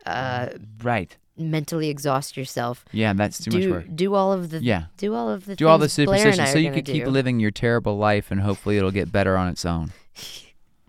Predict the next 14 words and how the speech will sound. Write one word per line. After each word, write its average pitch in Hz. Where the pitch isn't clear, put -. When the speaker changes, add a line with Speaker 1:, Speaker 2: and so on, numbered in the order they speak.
Speaker 2:
<laughs> -
Speaker 1:
Yes. -
Speaker 2:
Keep -
behaving 135
the 104
same 113
way, 101
and 98
things 107
will 101
probably 101
change 92
because 87
of 90